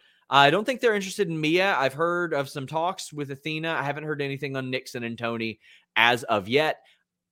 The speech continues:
I think there should be. I think all of them should get a shot. If you have the opportunity to book all four of them, see how they work with your locker room, see how that goes, and possibly bring them in, because that transforms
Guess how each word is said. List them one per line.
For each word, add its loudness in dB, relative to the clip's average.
I 8
think -6
there 0
should 2
be. 0
I 4
think -6
all 8
of 4
them -4
should -6
get 0
a -2
shot. -6
If 0
you -4
have 2
the 2
opportunity -4
to -4
book 4
all 2
four 0
of -4
them, -6
see -4
how -2
they -2
work -4
with -6
your -2
locker 4
room, -4
see -2
how 2
that 0
goes, 2
and -4
possibly 0
bring -4
them -4
in, -2
because -4
that 2
transforms -8